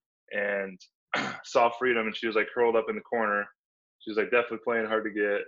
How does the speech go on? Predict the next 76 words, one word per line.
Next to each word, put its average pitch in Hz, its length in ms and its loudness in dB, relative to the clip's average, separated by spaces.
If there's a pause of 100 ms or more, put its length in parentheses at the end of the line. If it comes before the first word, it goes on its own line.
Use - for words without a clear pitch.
(100)
She - 200 -6
kept 110 140 -2
looking 110 380 -2
up 107 180 -2
at 107 140 2
me, 107 160 -4
and, 98 240 -8
and 101 120 -6
I 104 60 -2
was 98 80 -6
like, 101 120 -4
"You 107 60 -6
know 110 100 -2
what? 120 180 0
Come 135 100 -8
here, 147 140 -4
girl. 127 200 -2
Come 135 100 -10
here. 127 100 -6
You 110 100 -8
know, 110 140 -4 (160)
like, 110 140 -8 (160)
what's 117 180 -4
up? 113 140 4
You 110 80 -14
wanna 107 160 -6
say 110 120 2
hi?" 113 240 4 (540)
And 113 100 0
she - 80 0
would 123 120 2
just 110 140 -6
walk 117 220 4
to 123 80 -2
the 117 60 4
other 120 100 4
side 120 160 0
of 110 60 0
the 110 120 -6
cage, 104 440 -2
like, 101 200 0 (200)
not 107 180 0
even 104 320 -4
want 104 160 -10
anything 110 260 -10
to 101 60 -10
do 107 120 -4
with 107 120 0
me. 98 160 -6
And 98 140 -10 (340)
so 117 140 -2
I 120 40 2
ended 120 120 0
up, 107 60 -6
like, 104 160 2 (120)
asking 113 280 0
the 107 40 -4
guy, 117 360 2
"Hey, 117 220 -2
can 110 120 -10
I, 104 460 -6
um, 95 120 -18 (240)
can 110 120 -10
I 110 40 -8
do, 120 100 -6
like, 113 120 -10
a 104 160 -12
play 110 160 -2
date 113 160 -4
with 117 180 -6
her? 113 220 -2
You 107 60 -12
know, 101 120 -10
see - 140 -12
if 104 80 -10
she's, - 440 -14